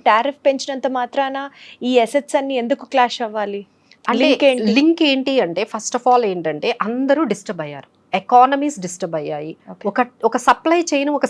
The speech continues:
Speaker 2: సిస్టమ్ నడుస్తోందండి. ఇప్పుడు ఈ సిస్టమ్ అంతా డిస్టర్బ్ అయింది. ఇప్పుడు నేను ఒక ఎక్స్‌పోర్టర్‌ని, నేను అక్కడ పంపిస్తున్నాను, నాకు ఒక మార్కెట్ ఉంది, అక్కడ నాకు మార్జిన్ వస్తుంది. ఇప్పుడు నాకు ఏం చేయాలో తెలియదు. ఇప్పుడు నా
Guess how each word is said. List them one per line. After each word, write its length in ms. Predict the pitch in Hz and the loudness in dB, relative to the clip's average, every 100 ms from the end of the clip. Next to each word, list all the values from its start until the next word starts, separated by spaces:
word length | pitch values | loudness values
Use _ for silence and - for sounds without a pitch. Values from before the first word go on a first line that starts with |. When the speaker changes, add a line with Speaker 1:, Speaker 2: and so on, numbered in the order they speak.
| 294 | -4
Speaker 2:
సిస్టమ్ 320 | - - 330 233 | -6 -2 0 0
నడుస్తోందండి. 680 | 214 - 214 175 156 156 170 _ _ 226 | 0 -4 -4 -4 -6 -6 -10 _ _ -6
ఇప్పుడు 160 | 240 277 | -2 0
ఈ 20 | 269 262 | 0 -2
సిస్టమ్ 360 | 285 - 359 302 | -4 0 2 4
అంతా 160 | 269 277 | 2 0
డిస్టర్బ్ 300 | 226 - 202 175 | 0 0 2 2
అయింది. 220 | 165 165 | 2 -4
ఇప్పుడు 160 | 170 208 | -4 -2
నేను 140 | 208 208 | 0 -2
ఒక 80 | 190 190 | -2 -2
ఎక్స్‌పోర్టర్‌ని, 640 | - - 196 185 175 175 170 _ - 202 | -4 -4 -2 0 -2 -4 -8 _ 0 2
నేను 120 | 202 | 2
అక్కడ 140 | 196 180 180 | 2 2 2
పంపిస్తున్నాను, 520 | 170 185 - 180 175 | 0 -4 -4 -4 -2
నాకు 120 | 180 180 | -4 -4
ఒక 60 | 175 | -2
మార్కెట్ 320 | 170 170 185 175 | -2 -2 -4 -4
ఉంది, 160 | 165 175 170 | -4 -2 -2
అక్కడ 140 | 190 185 | -2 -4
నాకు 120 | 185 170 | -2 0
మార్జిన్ 320 | 170 170 190 170 | 0 0 -4 -4
వస్తుంది. 340 | - 156 170 170 _ - | -6 -4 -4 -6 _ -6
ఇప్పుడు 140 | 247 277 | 2 4
నాకు 160 | 254 247 | 4 4
ఏం 100 | 226 247 | 2 2
చేయాలో 300 | 262 240 233 214 | 2 2 2 0
తెలియదు. 240 | 190 196 | 0 0
ఇప్పుడు 140 | 208 226 | 0 6
నా 60 | 226 | 6